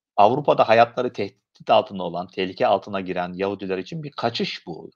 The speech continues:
Kaçıyor adamlar ve tabii, e, şeyin de böyle bir şeyi var. E, şöyle bir, e, Batı'nın da tabii şöyle bir günahı mı diyelim artık.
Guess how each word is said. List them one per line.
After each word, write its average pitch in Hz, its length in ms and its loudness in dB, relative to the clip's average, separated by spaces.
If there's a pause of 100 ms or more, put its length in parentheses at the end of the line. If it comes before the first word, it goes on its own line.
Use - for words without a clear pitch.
(140)
Kaçıyor - 320 0
adamlar 87 400 0
ve 110 280 -4 (360)
tabii, 127 420 0 (200)
e, 104 200 -6
şeyin 151 400 -4
de 127 220 0
böyle 135 280 -2
bir 131 240 -4 (160)
şeyi 139 280 -4
var. 156 320 2 (100)
E, 98 120 -6
şöyle 120 320 -6
bir, 110 220 -10 (440)
e, 92 180 -10
Batı'nın 127 440 -2
da 117 100 0
tabii 110 460 -6
şöyle 104 300 -6
bir 101 80 -10
günahı 98 420 0
mı 127 140 -4
diyelim 82 320 -4
artık. - 400 -16